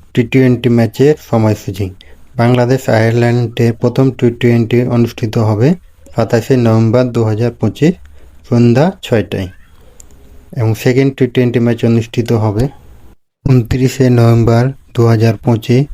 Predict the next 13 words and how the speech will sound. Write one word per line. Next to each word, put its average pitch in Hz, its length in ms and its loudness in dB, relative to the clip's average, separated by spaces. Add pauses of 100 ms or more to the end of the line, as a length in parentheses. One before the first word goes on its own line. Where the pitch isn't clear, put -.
(220)
সন্ধ্যা 117 440 2 (260)
ছয়টায়। 107 460 -2 (560)
থার্ড 120 260 0 (100)
টি - 140 -6
টোয়েন্টি 127 400 0
ম্যাচ 113 300 0
অনুষ্ঠিত 113 440 -4 (160)
হবে 107 240 2 (640)
দুয়ে 120 280 4 (140)
ডিসেম্বর 117 580 0 (600)
দু 117 120 -4
হাজার 113 340 0
পঁচিশ 143 380 0